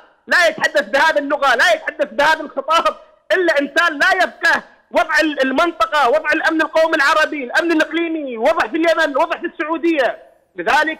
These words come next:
يتطلب من عندنا كعرب، ك-، ك-، كيم-، كيمنيين، كسعوديين أن نحذر ونعي ما، ما تخطط له طهران وجنرالات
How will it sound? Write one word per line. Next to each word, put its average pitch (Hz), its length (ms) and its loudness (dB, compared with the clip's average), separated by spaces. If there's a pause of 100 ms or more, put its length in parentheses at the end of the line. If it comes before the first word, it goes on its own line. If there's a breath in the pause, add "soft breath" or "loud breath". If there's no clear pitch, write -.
يتطلب 269 460 -4
من 247 120 -4
عندنا 262 240 -4
كعرب، 233 520 0 (800)
ك-، 208 460 0
ك-، 196 640 0
كيم-، 220 480 0
كيمنيين، 226 680 0
كسعوديين 214 800 -6
أن 226 180 -6
نحذر 285 380 0
ونعي 254 600 0 (560)
ما، 226 500 0
ما 226 240 0
تخطط 349 580 -4
له 320 100 0
طهران 277 580 0 (380)
وجنرالات 254 880 2